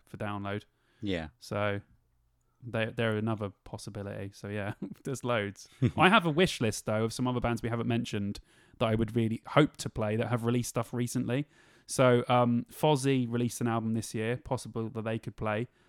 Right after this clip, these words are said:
Speaker 1: Papa Roach released an
Speaker 2: Yeah.
Speaker 1: album this year.
Speaker 2: That's what I was
Speaker 1: Possible
Speaker 2: thinking
Speaker 1: that
Speaker 2: of. Yeah.
Speaker 1: Possible that they could play, which, and they haven't played at Download for quite a while either. Um, Machine Head, obviously they released an album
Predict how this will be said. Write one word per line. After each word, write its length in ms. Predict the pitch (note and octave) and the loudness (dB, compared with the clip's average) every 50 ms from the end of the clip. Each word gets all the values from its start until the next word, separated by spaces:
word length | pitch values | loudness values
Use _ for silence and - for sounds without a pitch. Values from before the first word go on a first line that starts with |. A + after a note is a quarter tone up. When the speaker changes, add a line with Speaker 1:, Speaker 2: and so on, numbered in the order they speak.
| _ _ _ _ _ - | _ _ _ _ _ 4
Speaker 1:
Papa 260 | - - D#3+ - D3+ C#3 | 8 8 8 8 8 6
Roach 420 | C3 C3 C#3 D3+ - - - - | 8 8 8 6 4 2 -4 -2
released 260 | B2 A#2+ B2+ A#2 - - | 0 0 0 0 0 2
an 60 | A#2 | 2
Speaker 2:
Yeah. 80 | A#2+ A#2 | 4 2
Speaker 1:
album 220 | A#2+ - A#2 A#2+ | 2 0 0 -2
this 220 | A#2 A2+ - - - | -2 -2 -2 -2 -2
year. 320 | A2+ A2+ A#2 B2+ C#3 C3 _ _ _ _ - | 0 0 0 0 -2 -4 _ _ _ _ -12
Speaker 2:
That's 140 | F#2 E2 - | -12 -8 -4
what 80 | F2+ F2 E2 | -4 0 2
I 40 | - | 2
was 120 | - - | 2 2
Speaker 1:
Possible 180 | - G2+ F2 A#2+ | 2 2 2 4
Speaker 2:
thinking 160 | F#2 F2 F2+ | 4 4 4
Speaker 1:
that 60 | E2 | 4
Speaker 2:
of. 100 | F2 D#2+ - _ _ _ _ | 2 0 -4 _ _ _ _
Yeah. 320 | - F#2 E2+ D#2+ D#2 D#2+ D2+ - _ _ _ _ - | -4 -2 -2 -2 -2 -4 -6 -10 _ _ _ _ 4
Speaker 1:
Possible 340 | - D#3 D3 - - C#3 | 6 6 6 6 4 4
that 120 | C3 C3+ A#2+ | 4 4 4
they 160 | C3+ B2+ B2+ | 4 4 4
could 180 | - - A#2 - | 2 0 -2 0
play, 340 | - A#2+ A2 A2 A#2 A#2+ A2 - - - - _ _ _ _ _ | 2 2 4 4 2 2 0 -4 -14 -20 -20 _ _ _ _ _
which, 200 | - B2+ A2+ - | -4 -4 -4 -2
and 140 | C#3+ C#3 C3+ | 0 4 4
they 60 | C#3+ | 6
haven't 200 | D3+ D3+ D3 C#3+ | 6 6 4 4
played 180 | C3 C3+ C3+ B2 | 2 2 0 2
at 60 | A#2 | 2
Download 320 | - C3 B2 B2 A#2 A#2 - | 2 2 4 4 4 2 0
for 80 | - A2+ | -2 -6
quite 240 | - - A#2 A#2 | -4 -2 -2 0
a 60 | G#2+ G#2+ | 0 0
while 200 | A2+ A2 G#2+ G#2+ | 0 0 0 0
either. 300 | G#2+ G#2+ A2 G#2+ A2+ - _ _ - - _ - | -2 -2 0 -2 -2 -2 _ _ -20 -12 _ 2
Um, 280 | B2 A#2+ A#2+ B2 A#2 - | 4 4 4 4 4 4
Machine 420 | C3 C3 C3 - - D#3+ D#3+ E3 D#3 | 4 4 4 4 4 4 4 4 4
Head, 320 | C3 D#3 D#3+ E3+ E3 - - - _ _ _ _ _ _ _ - | 4 4 4 2 2 -2 -8 -18 _ _ _ _ _ _ _ -4
obviously 340 | B2 A#2 B2 A#2 - B2+ A#2+ | -4 -2 -2 -2 -4 -2 0
they 180 | B2 B2 B2 | 2 2 2
released 360 | A#2 A#2 A#2 A#2 A#2+ - - | 2 2 0 0 -2 -2 0
an 80 | B2 A#2+ | 0 2
album 520 | A#2 A#2 A2+ A2 A2 A2+ A2 A2 G#2+ A2 | 4 4 2 2 2 2 0 0 0 -2